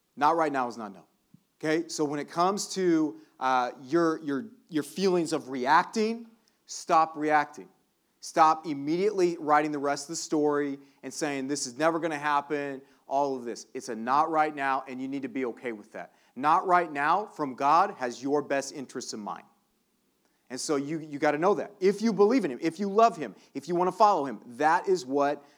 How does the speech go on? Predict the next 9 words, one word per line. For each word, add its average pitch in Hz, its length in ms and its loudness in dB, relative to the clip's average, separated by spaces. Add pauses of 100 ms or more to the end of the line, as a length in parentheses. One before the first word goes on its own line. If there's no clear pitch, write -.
(120)
that 131 440 2 (300)
means, 143 580 -4 (260)
okay? 160 280 0 (100)
So - 160 -12
stop 160 640 4
reacting 160 640 2
to 175 240 -6
that. 143 420 0 (120)
Relax 147 840 2